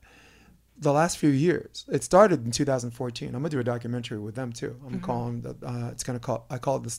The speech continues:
Speaker 1: the, the Smart Kid School.
Speaker 2: Mm-hmm.
Speaker 1: Hunter High School led the nation for ten straight years in, um, cumulative S A T scores
Speaker 2: Wow.
Speaker 1: and, um, Ivy League application accepted. So,
Speaker 2: Wow.
Speaker 1: and in fact, that's the first championship team that produced no N C double A players.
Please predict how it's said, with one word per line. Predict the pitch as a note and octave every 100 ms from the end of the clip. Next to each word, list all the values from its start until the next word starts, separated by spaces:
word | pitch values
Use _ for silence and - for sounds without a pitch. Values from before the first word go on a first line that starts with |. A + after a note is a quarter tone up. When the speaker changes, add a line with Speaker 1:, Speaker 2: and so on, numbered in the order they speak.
| C3+
Speaker 1:
the, | B2 A#2+
the | B2
Smart | D3+ C3
Kid | A#2+ A#2
School. | - A#2 -
Speaker 2:
Mm-hmm. | G3 F3+ D#3+ E3+ - -
Speaker 1:
Hunter | D#3+ D3+
High | D3+
School | C#3+ C#3+
led | C3 B2
the | B2
nation | B2+ B2+ B2
for | A#2
ten | B2 C3
straight | A#2 A#2 A2+
years | A#2+ A#2+ A2+
in, | A#2
um, | A2+ A#2 A#2+
cumulative | - C#3 B2 A#2+ A#2
S | A#2+
A | A#2
T | C3
scores | C3 C#3+ C3+ C3+ F3+
Speaker 2:
Wow. | D#3+ D3+ D#3+ - -
Speaker 1:
and, | B2+ A#2
um, | A2+ -
Ivy | C3+ B2+
League | B2+ A#2+
application | A#2+ A#2+ A#2 - B2
accepted. | - C#3 - -
So, | - D3+
Speaker 2:
Wow. | D#3 D3+ D3+ - - -
Speaker 1:
and | D#3+
in | D#3
fact, | D#3+ F3
that's | E3 D#3
the | D#3+
first | F3 D#3
championship | - C#3+ C#3+ A#2+ C#3
team | - C#3
that | B2
produced | B2 A#2+ A#2
no | B2
N | A#2+
C | A2+
double | A2+ A#2
A | A#2
players. | - - -